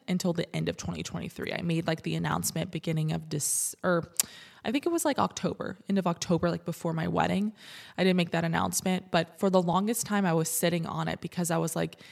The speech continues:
"If this direction doesn't work next year, like, you know, it's either that or maybe I get a full-time job because I want this direction to work so bad.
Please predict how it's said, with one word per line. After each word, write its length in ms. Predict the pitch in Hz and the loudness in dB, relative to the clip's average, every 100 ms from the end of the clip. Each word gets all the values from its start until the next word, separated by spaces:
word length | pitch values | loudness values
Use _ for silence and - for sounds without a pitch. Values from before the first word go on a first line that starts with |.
| - - - | -20 -20 0
"If 140 | 185 - | 0 0
this 400 | 170 185 247 - | 2 2 2 0
direction 540 | 262 202 180 - 190 | 0 2 0 0 0
doesn't 360 | 175 165 - 165 | 0 0 -4 -2
work 260 | 156 - | -2 -2
next 320 | 175 165 - 190 | -4 -2 -2 2
year, 400 | 175 185 180 - 165 | 4 4 4 0 -2
like, 300 | 165 - - _ _ _ - | -2 -2 -20 _ _ _ -4
you 120 | 294 | 2
know, 340 | 185 175 180 - - | 4 4 2 -8 -4
it's 160 | 214 233 | -2 2
either 220 | 226 202 | 4 4
that 300 | 180 185 196 | 6 6 6
or 80 | 170 | 4
maybe 200 | 165 165 | 2 2
I 60 | |
get 140 | 165 160 | 0 -4
a 20 | |
full-time 460 | - - - 175 | -2 -4 -2 -4
job 240 | 175 - - | 0 0 0
because 280 | 185 190 170 - | 0 0 0 2
I 240 | 165 175 | 6 6
want 500 | 165 165 165 160 - _ | 4 0 0 -2 -8 _
this 220 | 180 165 | -2 -2
direction 440 | - 156 156 - 165 | 0 -4 -4 -4 -2
to 60 | |
work 300 | 156 147 - | 0 -2 -2
so 340 | - - 156 156 | 0 2 4 4
bad. 520 | 156 165 185 214 | 2 4 6 6